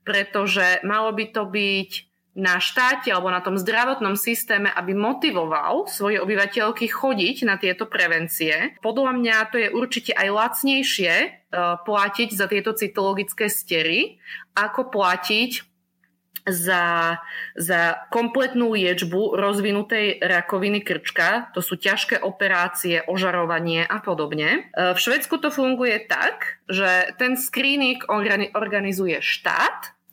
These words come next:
a vlastne, e, nevie-, neviem presne, ako sa volá, e, úrad, ktorý to má na starosti, ale jednoducho každá žena dostane papier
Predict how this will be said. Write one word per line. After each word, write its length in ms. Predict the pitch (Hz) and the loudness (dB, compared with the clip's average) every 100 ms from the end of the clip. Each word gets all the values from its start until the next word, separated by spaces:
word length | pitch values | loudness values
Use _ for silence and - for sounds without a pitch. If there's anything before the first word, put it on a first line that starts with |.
| - - - - - | -20 -20 -16 -16 -8
a 480 | - 185 185 185 185 - 180 | 0 2 4 2 0 -6 -4
vlastne, 960 | 190 190 190 - 202 185 175 175 170 170 _ | 0 0 -2 -4 0 2 4 4 2 -2 _
e, 120 | - 170 170 | -2 0 2
nevie-, 320 | 196 220 233 | 0 0 0
neviem 480 | - 208 226 226 220 | 0 0 0 -2 -2
presne, 640 | - 196 214 - 214 190 180 | 0 2 2 0 0 2 2
ako 240 | 185 208 | 2 0
sa 160 | - 190 | -2 -2
volá, 640 | 175 180 170 165 160 160 - - - - | 2 2 4 4 2 -2 -8 -16 -18 -8
e, 80 | - 160 156 156 156 - | 0 2 2 2 0 0
úrad, 400 | 240 247 240 240 | 2 2 2 0
ktorý 240 | 240 214 | -2 -2
to 80 | 214 | -2
má 160 | 190 | 0
na 160 | 165 185 | 2 0
starosti, 560 | - 240 208 220 - - | 0 0 0 0 -4 -2
ale 320 | 180 190 220 | 2 2 0
jednoducho 400 | 226 214 208 185 | 0 0 -2 0
každá 400 | 208 220 220 233 | 0 2 2 0
žena 400 | 196 175 180 - | 0 0 0 -2
dostane 480 | 165 165 - 165 151 | -4 -4 -2 -2 -2
papier 640 | - - - 214 233 285 | -6 -8 -4 0 2 2